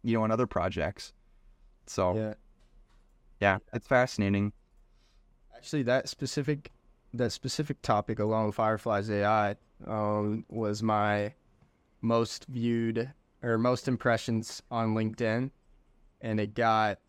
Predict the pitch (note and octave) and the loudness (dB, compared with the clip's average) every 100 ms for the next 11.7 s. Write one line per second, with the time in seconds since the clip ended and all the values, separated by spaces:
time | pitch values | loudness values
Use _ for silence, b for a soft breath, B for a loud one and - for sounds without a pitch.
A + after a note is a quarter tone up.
0 | B2+ A#2 G#2 G2+ G2+ - A#2 G#2+ G#2+ G#2+ | -6 -2 2 2 0 -4 -4 -2 -4 -4
1 | G#2 G#2 G#2+ G#2+ G#2 - _ _ _ _ | -4 -2 0 0 -2 -8 _ _ _ _
2 | _ _ _ _ _ _ - C3+ A2 C3 | _ _ _ _ _ _ -2 -2 0 2
3 | G#2+ A2 D3+ - - - - _ _ _ | 2 2 0 -4 -12 -14 -16 _ _ _
4 | - _ _ - _ _ _ _ _ _ | -20 _ _ -20 _ _ _ _ _ _
5 | _ _ _ _ _ B2 C3+ C3 C#3 A2+ | _ _ _ _ _ -2 0 2 4 2
6 | A2+ - _ - _ - - _ _ _ | 0 -8 _ -20 _ -20 -20 _ _ _
7 | _ - _ _ - _ _ _ _ _ | _ -20 _ _ -20 _ _ _ _ _
8 | - C#3+ D3 C3 A#2+ A#2 A2+ A2+ A#2 A#2 | -2 0 0 -2 0 2 4 2 2 0
9 | A#2 - - B2 C#3 D3 D3+ C#3 - C#3+ | -2 -6 -6 0 0 2 0 0 -2 -8
10 | - - C3+ B2 A#2 C3 C#3+ A2 G#2+ G#2+ | -8 -2 0 0 0 0 0 0 0 2
11 | G#2+ G#2+ - G#2+ G#2+ A2 | 0 -2 0 0 0 -2